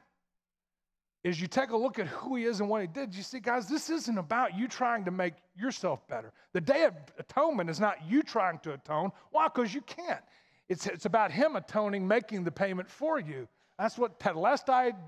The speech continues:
you know, paid in full. That's what all that comes together in this one story of the Day of Atonement. Is how you gonna get back there? How you gonna get back there?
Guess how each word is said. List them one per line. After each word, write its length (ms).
you 80
know, 80
paid 260
in 60
full. 200
That's 180
what 100
all 500
that 240
comes 300
together 560
in 240
this 200
one 380
story 580
of 120
the 100
Day 360
of 120
Atonement. 600
Is 120
how 260
you 160
gonna 220
get 220
back 320
there? 260
How 80
you 80
gonna 180
get 120
back 200
there? 140